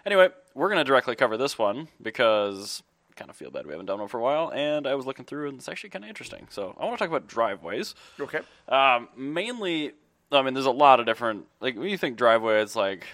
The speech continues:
Speaker 1: well, it depends. If you live in the city, it's like you don't have one. You park on the street, or maybe you're lucky enough to have an alley with
Speaker 2: I
Speaker 1: a
Speaker 2: do
Speaker 1: little
Speaker 2: have one.
Speaker 1: concrete apron. I have one. It's bituminous. It's got a concrete, you know, floor in my garage, but garbage pavement leading up to it.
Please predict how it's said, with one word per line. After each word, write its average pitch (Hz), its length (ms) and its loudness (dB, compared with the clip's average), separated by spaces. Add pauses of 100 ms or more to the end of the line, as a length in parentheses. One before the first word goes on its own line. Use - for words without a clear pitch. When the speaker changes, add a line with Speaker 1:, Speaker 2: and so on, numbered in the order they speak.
Speaker 1:
well, 107 220 0
it 107 40 0
depends. 107 300 -6
If 101 80 -14
you 117 60 -6
live 139 100 -2
in 127 80 -6
the 117 80 -8
city, 131 380 -4
it's 113 160 -8
like 104 180 -2
you 143 80 -4
don't 113 160 -4
have 92 240 -10
one. 107 300 -12
You 123 100 -10
park 110 240 -2
on 117 80 -4
the 107 60 -10
street, 117 240 -8
or 131 40 -14
maybe 120 300 -6
you're 110 100 -4
lucky 107 240 0
enough 95 200 -4
to 101 80 -4
have 95 80 -4
an - 80 -12
alley 76 340 -10
with 90 80 -8
Speaker 2:
I - 40 -4
Speaker 1:
a - 20 -8
Speaker 2:
do 117 80 -8
Speaker 1:
little 101 140 -6
Speaker 2:
have - 100 -6
one. 98 100 -2
Speaker 1:
concrete 120 300 -6
apron. 104 480 -12 (320)
I 123 220 -2
have 127 340 -6
one. 127 260 -4
It's 143 160 -12
bituminous. 110 800 -10
It's 82 100 -18
got 92 160 -6
a 90 60 -12
concrete, 92 500 -10 (160)
you 95 140 -16
know, 71 120 -12
floor 107 440 -8
in 104 100 -12
my 87 220 -10
garage, 185 560 -12
but 90 200 -10 (380)
garbage 131 400 0
pavement - 300 -12
leading 73 200 -16
up - 120 -12
to 92 160 -12
it. - 80 -14